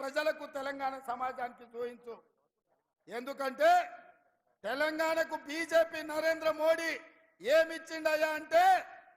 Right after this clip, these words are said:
కర్ణాటకకేమో చెంబిచ్చిండు, ఆంధ్రప్రదేశ్కేమో మట్టి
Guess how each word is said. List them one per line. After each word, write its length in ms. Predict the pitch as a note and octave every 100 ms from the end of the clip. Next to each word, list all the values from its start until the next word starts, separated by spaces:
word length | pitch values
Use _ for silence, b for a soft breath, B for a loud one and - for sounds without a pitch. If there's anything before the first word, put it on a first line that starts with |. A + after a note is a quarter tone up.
| _
కర్ణాటకకేమో 1000 | A3+ C#4+ D4+ E4 D#4+ D#4+ D#4 D4+ D#4 D4+ D4+ D4
చెంబిచ్చిండు, 720 | D4 D#4 E4+ E4 D#4 D#4 F4 F4 D4+ - - _ _ _ _
ఆంధ్రప్రదేశ్కేమో 1160 | F#3+ D4+ D#4+ D#4+ D#4+ D#4+ D#4+ D#4 D#4+ D#4 D4+ D#4 D4+ D4
మట్టి 380 | D4 D4 F4